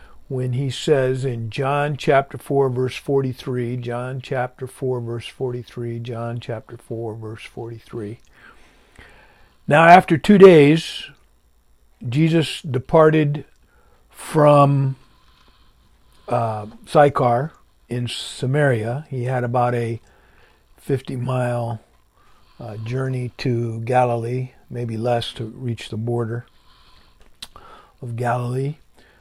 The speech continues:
Uh, and, uh, that was in John chapter four, verse five,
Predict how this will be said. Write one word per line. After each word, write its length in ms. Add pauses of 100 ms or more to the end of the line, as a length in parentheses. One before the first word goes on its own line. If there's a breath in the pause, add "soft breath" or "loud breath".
(640 soft breath)
Uh, 560 (3500)
and, 540
uh, 540 (500 soft breath)
that 140
was 140
in 140
John 340
chapter 540
four, 420
verse 240
five, 480